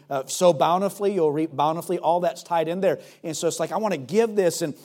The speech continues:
and it pleases God, and then He blesses you, and then you, you give a little bit more, and, uh,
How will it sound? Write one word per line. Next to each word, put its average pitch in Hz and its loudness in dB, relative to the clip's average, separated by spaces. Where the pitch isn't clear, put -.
and 160 0
it 165 -8
pleases 202 0
God, 202 0
and 170 -4
then 185 -2
He 214 -2
blesses 190 0
you, 233 2
and 175 0
then 190 0
you, 185 0
you 185 -2
give 202 6
a - 2
little 208 2
bit 185 -2
more, 190 4
and, 156 2
uh, 165 4